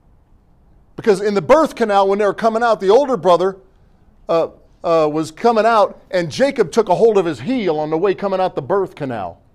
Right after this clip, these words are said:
He wanted to climb over him and become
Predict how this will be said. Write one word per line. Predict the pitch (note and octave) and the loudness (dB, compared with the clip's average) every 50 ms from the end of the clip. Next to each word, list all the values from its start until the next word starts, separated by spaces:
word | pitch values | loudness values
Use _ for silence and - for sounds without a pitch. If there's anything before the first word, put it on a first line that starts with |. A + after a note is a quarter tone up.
| _ _ _ _ _ _ | _ _ _ _ _ _
He | G#3 G#3 | -6 -4
wanted | G3 G#3+ A3 G#3 F#3+ - | -2 0 0 0 -2 -2
to | - F3+ C#3+ C#3 - - | -4 -8 -8 -8 -14 -16
climb | - - A3 A#3 G#3+ A3 G#3+ G#3+ | -10 -6 -2 -2 0 0 2 4
over | A#3 A#3 G3+ F3+ D#3+ | 2 2 2 0 -4
him | D#3 E3 D#3 | -4 -4 -6
and | D#3 C#3+ | -6 -8
become | D3 D3+ - E3+ E3+ E3 D#3+ D3 A#2 | -8 -12 -8 -6 -6 -4 -6 -6 -12